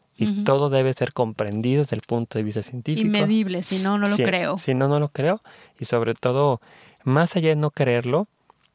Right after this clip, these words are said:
Speaker 1: es su ego de querer controlarlo todo, porque recuerda que la mente, la, la ciencia viene de la, del cerebro.
Speaker 2: Sí, sí.
Speaker 1: ¿Va? Pero ¿por qué un médico se persigna antes de, de cirugía? ¿Por qué en los hospitales hay capillas para rezar? ¿Por qué?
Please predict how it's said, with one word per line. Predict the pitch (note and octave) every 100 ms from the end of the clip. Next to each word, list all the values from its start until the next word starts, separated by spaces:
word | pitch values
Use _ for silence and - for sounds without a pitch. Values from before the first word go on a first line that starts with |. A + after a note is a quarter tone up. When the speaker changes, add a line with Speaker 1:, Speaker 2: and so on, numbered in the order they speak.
| -
Speaker 1:
es | A#2+
su | - C3
ego | A#2+ C#3
de | B2+
querer | A2+ A2
controlarlo | A#2+ G#2 G#2+ G#2 G#2 G#2
todo, | - A2
porque | - -
recuerda | A2 C3
que | -
la | A#2
mente, | A2 A2+ - C3+ - _ _ -
la, | B2 A2 G#2 A2+
la | G#2
ciencia | - C3 C#3
viene | C3
de | C3+
la, | A2+ G#2+ -
del | A#2 G#2+
cerebro. | - G#2+ G2+ -
Speaker 2:
Sí, | - C#4+
sí. | B3+ C#4 _ _ _ _ _ _
Speaker 1:
¿Va? | A#2 G2+ A2+ C#3+ - - _
Pero | - A#2+
¿por | -
qué | - D3
un | E3
médico | E3+ D#3+ E3 E3
se | -
persigna | B2 A#2+ A2 C3
antes | C3 C3+
de, | B2 A#2
de | A2
cirugía? | G#2 - A#2 - A#2 - _ _ _ _ _ _
¿Por | - B2 B2
qué | D3 E3 F3
en |
los | C#3 B2
hospitales | A#2+ - A#2 - B2+ C#3 D3+ - -
hay | A#2+ A#2 A#2+ B2
capillas | - A2+ - B2 B2
para | - G#2+
rezar? | A2 G#2 D#3+ D#3 - - _ -
¿Por | - A2+
qué? | - B2+ F#3 A3